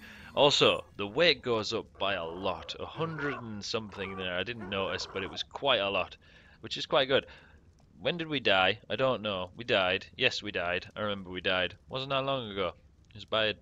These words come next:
defense unit, I think. Or a enforcer. But yeah, he's got really good health. Uh, stamina,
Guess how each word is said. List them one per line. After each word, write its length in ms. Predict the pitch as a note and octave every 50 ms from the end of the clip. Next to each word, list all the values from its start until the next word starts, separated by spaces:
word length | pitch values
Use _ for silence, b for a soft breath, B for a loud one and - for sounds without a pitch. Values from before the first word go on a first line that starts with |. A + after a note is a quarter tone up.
| - - -
defense 580 | G2+ F#2+ - - G#2 G#2+ A2 G#2 - - -
unit, 480 | - F2+ E2+ E2 D#2 C#2+ D2 - - - -
I 60 | - - _ -
think. 360 | - - C#2+ D2+ - - - - _ _ _ _ - _ _ _ _ _ - - - - - - - _ _ - - -
Or 320 | E2+ E2+ D#2+ D2+ C#2+ C#2 - _ - - _ _ - _ _ _ _ _ - - _ -
a 120 | F2+ F#2
enforcer. 680 | E2+ E2 E2 - - - F#2+ F#2+ F2+ - - D2+ C#2+ C#2+ - _ _ - _ _ _ - - b b b b b b b b b
But 100 | F#3 F#3
yeah, 220 | F3 E3+ F3+ F3 - -
he's 160 | - C3+ -
got 240 | - E3 C#3 A#2 F2+ -
really 460 | G#2+ A#2+ C3 C#3+ D#3 D#3 D3+ C#3 C3+
good 200 | A#2+ B2 A#2 A2
health. 580 | A2 G2+ G2 G2+ G2+ A2 B2 - - - - - - - -
Uh, 280 | G2+ G#2 G2+ G#2 G2+
stamina, 640 | G2 - - - C3 B2 B2 B2+ B2 A#2+ A#2 A#2 A#2+